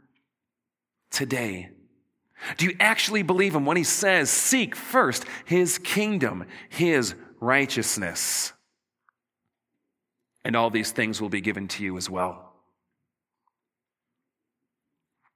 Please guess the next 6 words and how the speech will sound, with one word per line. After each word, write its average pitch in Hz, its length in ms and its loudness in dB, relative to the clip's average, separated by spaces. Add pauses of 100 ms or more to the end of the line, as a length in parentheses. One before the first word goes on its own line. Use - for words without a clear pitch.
(440)
Which, 113 600 0 (1900)
if 127 160 -2
you're 160 100 2
thinking 143 400 -2
about 151 320 0
this, - 500 0